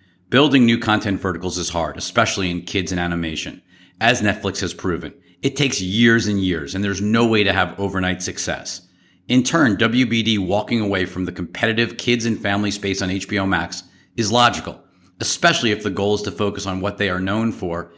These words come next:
have expertise in. Not to mention, it will save significant amounts of programming investment. On the other hand, putting it through our B S detection machine,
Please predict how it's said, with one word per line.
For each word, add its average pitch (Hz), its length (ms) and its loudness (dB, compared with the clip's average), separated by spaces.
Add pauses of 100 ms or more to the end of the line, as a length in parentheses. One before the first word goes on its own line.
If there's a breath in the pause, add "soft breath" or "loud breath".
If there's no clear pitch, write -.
(140 loud breath)
have 101 180 2
expertise 92 640 -4
in. 85 160 -12 (420 soft breath)
Not 123 280 2
to 120 100 0
mention, 95 320 0
it 98 100 -6
will 101 100 -4
save 101 280 0
significant 98 880 0
amounts 90 400 -4
of 92 100 -8
programming 87 460 -2
investment. 87 520 -6 (680 soft breath)
On 117 100 2
the 127 100 8
other 139 180 6
hand, 95 260 0
putting 135 260 4
it 110 160 -2
through 107 180 -2
our 95 120 0
B 113 320 2
S 101 180 0
detection - 600 -6
machine, 80 460 -8